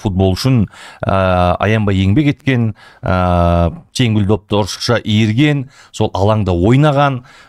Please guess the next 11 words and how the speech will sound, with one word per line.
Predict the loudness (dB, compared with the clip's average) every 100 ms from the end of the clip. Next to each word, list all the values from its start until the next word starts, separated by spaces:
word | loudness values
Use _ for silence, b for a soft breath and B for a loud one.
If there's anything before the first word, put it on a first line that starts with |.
| B
э, | -4 -2 -2 0
бүгінде | 2 2 4 4 2
футбол, | -2 -4 0 2 2
э, | 2 2 2 2 2 0
менеджмент | 2 2 0 -2 -2
саласында | -2 -2 -2 -2 0 0 -2 B B
қызмет | -4 -2 -2
жасап | -4 -4
жүрген | -2 0 0
азаматтар, | 0 -2 -2 -2 0 0
э, | 0 0 -2